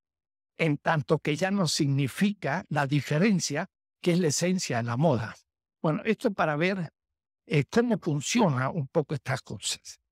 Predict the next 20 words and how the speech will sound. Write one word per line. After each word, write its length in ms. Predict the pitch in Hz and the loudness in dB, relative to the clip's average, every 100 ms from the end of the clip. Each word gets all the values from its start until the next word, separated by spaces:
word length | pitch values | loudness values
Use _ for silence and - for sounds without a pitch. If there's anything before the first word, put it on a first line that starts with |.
| _ _ _ _ _ | _ _ _ _ _
Salto 380 | - 254 269 214 | -2 0 2 0
a 40 | |
otro 200 | 208 180 | 0 -2
tema 380 | 170 196 151 135 - _ _ _ _ _ _ _ _ _ _ - | 0 0 0 -4 -12 _ _ _ _ _ _ _ _ _ _ -2
que 140 | 147 | 2
va 120 | 160 | 2
a 40 | 190 _ _ - | 0 _ _ -2
irse 360 | 165 160 165 | -2 0 0
reuniendo. 560 | 131 139 139 151 127 - _ _ _ _ _ _ _ - | 0 -2 0 0 -2 -6 _ _ _ _ _ _ _ 0
Es 220 | 208 - | 0 2
el 180 | 240 - | -2 0
tema 460 | 269 262 226 - - | 2 4 2 -2 -2
de 180 | 160 | 0
la 160 | 160 156 | 0 0
renta 500 | 143 302 285 - 185 | 0 2 2 0 -4
absoluta 800 | 165 - 160 190 254 - 143 - _ _ _ _ _ _ | -2 0 2 2 0 -2 -6 -8 _ _ _ _ _ _
y 80 | 147 | 2
la 160 | 151 | 4
renta 460 | 139 180 220 - 156 | 4 0 0 0 -2
diferencial. 880 | 131 117 139 135 131 - 214 120 | -2 -2 -2 -2 -4 -2 0 -2